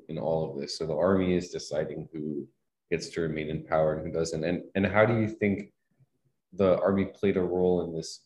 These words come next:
in this crisis? And as you're saying, you know, it, it,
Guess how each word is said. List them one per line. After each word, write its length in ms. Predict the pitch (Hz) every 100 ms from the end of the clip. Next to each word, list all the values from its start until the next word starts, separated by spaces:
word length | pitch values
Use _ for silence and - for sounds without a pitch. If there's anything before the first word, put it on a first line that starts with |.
| -
in 100 | 85
this 200 | 82 - -
crisis? 440 | 82 82 82 -
And 280 | 82 78 76 - _ _ -
as 120 | 90
you're 140 | 87
saying, 420 | 85 - 87 85 82
you 80 |
know, 180 | 82 80
it, 200 | 76 73 -
it, 120 | -